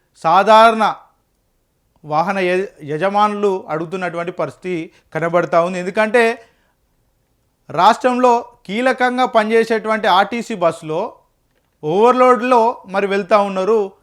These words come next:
మరి ఆర్టీసీకి జరిమానాలు ఉండవా, ఆర్టీసీకి చలాన్లు ఉండవా అంటూ కూడా చాలామంది ప్రభుత్వాన్ని విమర్శిస్తూ ఉన్నారు. ఇటీవల ప్రవేశపెట్టినటువంటి మహాలక్ష్మి పథకంలో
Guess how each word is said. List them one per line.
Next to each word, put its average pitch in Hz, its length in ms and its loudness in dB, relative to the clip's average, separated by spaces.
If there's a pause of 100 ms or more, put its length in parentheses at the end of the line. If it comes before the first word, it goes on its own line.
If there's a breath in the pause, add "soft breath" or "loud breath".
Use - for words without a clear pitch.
(340)
మరి 196 460 -2
ఆర్టీసీకి 240 840 -4 (1300)
జరిమానాలు 220 600 0
ఉండవా, 196 500 0
ఆర్టీసీకి 196 680 -4 (100)
చలాన్లు 214 340 2
ఉండవా 208 280 -2
అంటూ 185 160 -6
కూడా 185 420 0 (380 loud breath)
చాలామంది 208 420 2
ప్రభుత్వాన్ని 175 800 -4
విమర్శిస్తూ 165 600 -6
ఉన్నారు. 165 200 -4
ఇటీవల 214 520 4 (260 loud breath)
ప్రవేశపెట్టినటువంటి 214 1000 -2
మహాలక్ష్మి 208 580 0
పథకంలో 202 640 -4